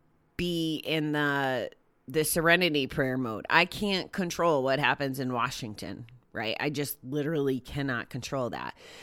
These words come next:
So I, I don't tend to get engaged. And I'm sorry for all my, all my out-of-country listeners, uh, to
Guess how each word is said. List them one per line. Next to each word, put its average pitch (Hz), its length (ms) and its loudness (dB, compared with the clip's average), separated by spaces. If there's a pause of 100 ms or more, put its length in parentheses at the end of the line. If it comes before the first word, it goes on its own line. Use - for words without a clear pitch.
(160)
So 147 300 2
I, - 200 -4 (220)
I 131 220 -4 (160)
don't 147 460 0 (380)
tend 147 320 -2
to 143 60 -4
get 131 260 0
engaged. 117 720 -4 (340)
And 170 160 2
I'm 170 120 0
sorry 135 340 2
for 131 220 -2
all 131 180 6
my, 127 400 0 (960)
all 151 140 4
my 139 240 4
out-of-country 135 720 0
listeners, 135 580 0 (600)
uh, 101 380 -6
to 131 560 0